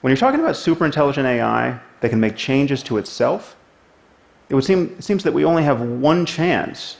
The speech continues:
to get the initial conditions right. And even then, we will need to absorb the economic and political consequences of getting them right. But the moment we admit that information processing is the source of intelligence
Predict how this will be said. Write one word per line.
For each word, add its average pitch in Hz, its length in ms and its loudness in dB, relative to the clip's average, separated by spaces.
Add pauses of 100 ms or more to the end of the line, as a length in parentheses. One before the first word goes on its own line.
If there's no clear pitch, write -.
(180)
to 139 100 -8
get - 160 2
the 123 80 2
initial 120 340 2
conditions 104 480 -2
right. 90 260 0 (520)
And 131 100 -2
even 180 320 0
then, 160 340 2
we 131 120 2
will 131 160 0 (220)
need 139 200 -2
to 131 160 -8
absorb 123 440 0
the 123 120 -4 (140)
economic 127 480 0
and 120 100 -6
political 131 280 0
consequences 120 520 -2
of 101 200 -8
getting 147 400 -2 (140)
them 92 220 -4
right. 87 180 -4 (1700)
But - 120 -2
the 139 40 0
moment 254 400 2
we 220 160 0
admit 127 460 0 (920)
that 127 120 0
information 139 440 0
processing 113 720 -2 (640)
is 143 440 2
the 135 100 -6
source 170 580 -2
of 135 140 -4
intelligence 123 640 -4